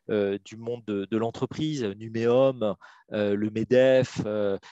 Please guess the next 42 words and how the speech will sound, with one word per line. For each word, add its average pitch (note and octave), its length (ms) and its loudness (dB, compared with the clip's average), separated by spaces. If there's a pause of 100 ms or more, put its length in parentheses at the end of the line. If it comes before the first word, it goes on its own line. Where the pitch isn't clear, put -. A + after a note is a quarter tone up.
(120)
aussi, - 320 -8
bah, E2+ 240 -10
particulièrement G2+ 560 -6
la G#2+ 180 0
F G#2+ 40 -8
J C#3+ 200 -4
E, F#3 80 -4
hein, C#3+ 120 -4
je, G#2+ 200 -8
je A2 160 -8
co-dirige B2 720 -2
la G2 220 -4
commission A2+ 500 -8
Digital A#2 460 -2
Data A#2+ 340 2
de, G2 320 -6 (380)
de A2+ 60 2
la A2 100 4
F A2+ 140 4
J G#2 180 -4
E F3 100 4
avec, G#2+ 340 0
euh, G2 300 -2
Julie A#2 360 -10
Léon A2+ 220 -2
Dufour, A2+ 440 -10
hein. A2 60 -10 (140)
Je - 120 -6
participe C#3 440 -2
aussi C#3 240 0
à C3+ 40 4
la, A#2 320 4 (240)
à A#2 80 -6
la A2+ 120 0
Factory B2+ 520 -4
du A2+ 100 -14
Cercle F3+ 400 -2
avec, G#2+ 280 -4
euh, G#2 220 0
Amélie A2 340 -6
Dubro, A#2 520 -4
euh, G2 340 -2